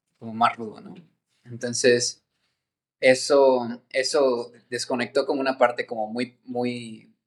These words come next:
muy importante de, de mi vida. Y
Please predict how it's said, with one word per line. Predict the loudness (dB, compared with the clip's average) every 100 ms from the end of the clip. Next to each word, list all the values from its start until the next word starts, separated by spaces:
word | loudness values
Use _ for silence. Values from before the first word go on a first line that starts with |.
| _ _ _
muy | 0 0
importante | 0 0 0 0 -4
de, | -8 -10 -14 -10
de | -8
mi | -4
vida. | -2 -2 -6 _ _ _ _ _ _ -12
Y | -8 -6 -4 -4 -8